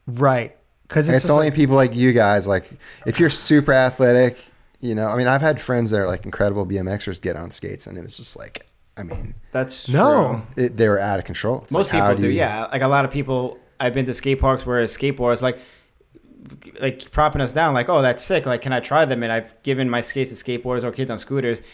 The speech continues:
Speaker 3: Same thing. They stand. They have to hold each other up.
Speaker 2: Dude,
Speaker 3: They
Speaker 2: it's
Speaker 3: can't really
Speaker 2: hard
Speaker 3: do
Speaker 2: to
Speaker 3: it. They're like a,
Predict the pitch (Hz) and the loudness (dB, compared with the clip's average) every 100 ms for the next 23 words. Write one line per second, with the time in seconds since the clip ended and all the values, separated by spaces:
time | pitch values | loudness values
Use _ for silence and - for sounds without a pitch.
0 | - 156 151 151 123 120 - 135 135 131 | -10 -6 -4 -2 -2 -4 -4 -2 -2 -2
1 | 127 127 135 131 131 127 120 127 - 139 | -2 -2 -4 -2 -2 0 0 0 -2 -2
2 | 143 101 147 113 131 131 117 135 131 127 | -2 0 2 4 4 4 4 2 0 2
3 | 123 123 123 113 | 0 2 2 0